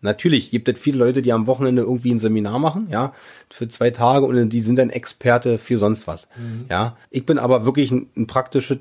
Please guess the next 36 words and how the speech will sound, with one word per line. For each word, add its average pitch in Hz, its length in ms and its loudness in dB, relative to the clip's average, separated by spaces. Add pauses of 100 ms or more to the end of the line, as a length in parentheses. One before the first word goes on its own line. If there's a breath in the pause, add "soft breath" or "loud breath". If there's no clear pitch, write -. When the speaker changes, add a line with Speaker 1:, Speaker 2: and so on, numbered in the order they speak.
Speaker 1:
lebendiges 113 640 0
Beispiel, 120 500 0 (280 loud breath)
das 117 160 -2
diese 120 260 2
Lebenserfahrung 113 960 0 (280 soft breath)
in 104 160 -4
einer 110 280 0
Art 98 180 -2
Abkürzung 107 560 -4
geben 113 300 2
kann, 87 300 -4
weitergeben 104 520 2
kann 113 280 0
und 101 140 -4
das, 101 80 0 (280)
das, - 320 -6
äh, 98 380 0
ist 110 160 -2
auch 98 80 -4
meine 104 240 2
Aufgabe 98 420 2
irgendwie 95 300 0
im 92 120 2
Leben, 101 440 2
ja. 107 240 0 (400 loud breath)
Ähm, 95 460 2
ähm, 92 180 -4
wenn's 101 220 0
Menschen 107 300 0
schlecht 117 320 -2
geht, 127 240 -2 (380)
habe 107 200 0
ich - 100 -6 (180)
locker 113 440 0
immer 117 180 4
noch 104 220 0